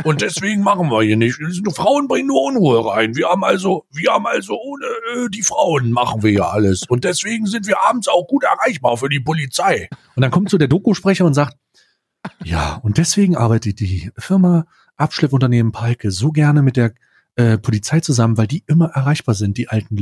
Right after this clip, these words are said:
No-Lifer.“ Ähm, so nach dem Motto. So ist es, so ist es.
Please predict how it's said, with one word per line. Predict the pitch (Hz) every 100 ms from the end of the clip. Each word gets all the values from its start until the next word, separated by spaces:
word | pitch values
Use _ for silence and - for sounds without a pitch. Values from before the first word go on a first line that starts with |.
| 98
No-Lifer.“ | 113 107 107 101 95 - 101 _ - -
Ähm, | 151 151 135 -
so | 160
nach | 160 127
dem | 165
Motto. | 113 113 104 - _ _ _ _ - _
So | - 302
ist | 311
es, | 143 - -
so | 131 262
ist | 240 131
es. | 95 -